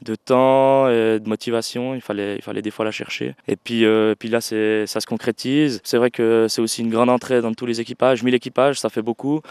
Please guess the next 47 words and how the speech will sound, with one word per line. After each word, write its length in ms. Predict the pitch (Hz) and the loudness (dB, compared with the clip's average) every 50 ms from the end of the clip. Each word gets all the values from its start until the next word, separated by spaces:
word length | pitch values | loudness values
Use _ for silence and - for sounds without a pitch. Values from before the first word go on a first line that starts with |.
| - - - - - _ _ - | -20 -20 -20 -20 -20 _ _ -10
C'est 120 | - - | -6 -6
aussi 180 | 117 117 - 135 | -4 -4 -4 -4
que 40 | - | -2
ça 80 | 127 | -4
fait, 220 | 113 - 120 113 110 | -2 0 0 -2 -2
ça, 120 | - 113 | -2 -6
comme 140 | - - 113 | -8 -8 -8
ça, 80 | 131 120 | -8 -6
ça 120 | 113 113 | -6 -4
permet 180 | - 113 117 113 | -4 -2 -2 0
d'amener 240 | 110 110 110 107 | 0 0 -2 -2
beaucoup 240 | 107 113 117 - 135 | -4 -6 -6 -4 -2
de 40 | 123 | 0
matériel 560 | 127 123 - 127 117 131 131 139 143 147 143 - _ - | 0 0 0 0 0 2 2 2 2 0 -2 -6 _ -6
pour 100 | 113 110 | -4 -4
les 120 | 113 113 | -4 -4
enfants. 280 | 117 - - 131 131 - - - - - - - - | -6 -6 -8 -8 -8 -10 -12 -20 -20 -20 -20 -10 -4
En 60 | - 110 | -2 0
rendant 160 | 123 120 127 | 2 4 6
la 100 | 127 123 | 6 6
chose 220 | - - 135 123 | 4 2 0 2
un 80 | 127 117 | 0 0
petit 120 | - - | -2 -4
peu 140 | 123 - 120 | -4 -2 -2
sympa, 400 | - - 123 120 - 123 131 135 | 0 0 -2 0 2 2 2 2
ça 100 | 131 123 | 2 0
permet 220 | 95 - 104 104 104 | -4 -4 -2 -2 -2
de 60 | 107 | -2
vivre 180 | 117 120 120 | -4 -4 -4
une 80 | 120 120 | -2 -2
aventure, 560 | 117 113 120 120 - - 123 123 127 127 127 | -2 -2 -2 -4 -4 -6 -4 -2 0 0 0
et 60 | 107 - | -2 -2
cetera, 460 | - 107 - 117 104 110 113 117 120 | -4 -6 -4 -4 -2 0 0 -2 -2
dans 120 | 110 117 | -4 -6
sa 140 | 110 - 120 | -4 -2 -2
jeunesse. 540 | 107 110 113 113 110 113 123 - - - - _ - | -2 -2 -4 -6 -6 -8 -10 -12 -14 -18 -20 _ -12
Aujourd'hui, 260 | - 110 110 113 123 | -8 -8 -6 -6 -6
c'est 140 | 123 - 104 | -6 -6 -4
sympa 300 | 95 - 107 101 - 107 | -4 -4 -4 -4 -6 -6
de 40 | - | -6
pouvoir, 260 | - 113 107 104 101 | -8 -8 -6 -6 -6
euh, 340 | 104 104 104 104 101 101 101 104 - - | -6 -6 -6 -6 -6 -6 -8 -10 -10 -8
vivre 180 | 113 113 110 - | -8 -8 -4 -4
quelques 300 | 117 104 - 113 107 107 | -4 -4 -2 -2 0 0
aventures 320 | 107 107 - - 107 - | -2 -2 -4 -6 -8 -8
comme 100 | 113 117 | -10 -12
ça. 140 | - 135 | -12 -14